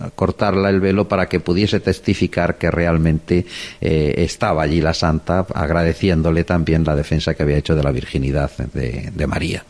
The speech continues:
Se conserva hoy, por ejemplo, hay algunos cuadros de, de este mismo, eh, de este mismo milagro. Aquí en la misma catedral tenemos en la sacristía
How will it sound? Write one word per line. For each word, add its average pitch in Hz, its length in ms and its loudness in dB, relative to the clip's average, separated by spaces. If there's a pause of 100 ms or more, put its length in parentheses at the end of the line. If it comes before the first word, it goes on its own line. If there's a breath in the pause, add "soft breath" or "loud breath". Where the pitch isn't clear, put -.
(140)
Se - 160 -4
conserva 127 500 2
hoy, 139 160 2
por 117 120 0
ejemplo, 113 280 0
hay 98 100 2
algunos 87 460 2
cuadros 85 640 0
de, 71 340 0
de 78 160 0
este 78 260 0
mismo, 73 640 2 (400 loud breath)
eh, - 240 -10
de - 340 -4
este 95 220 0
mismo 95 320 4
milagro. 101 600 4
Aquí 90 260 0
en 80 80 4
la 78 80 4
misma 76 260 4
catedral 78 580 0
tenemos 76 440 2
en 76 60 0
la 69 80 0
sacristía - 560 -2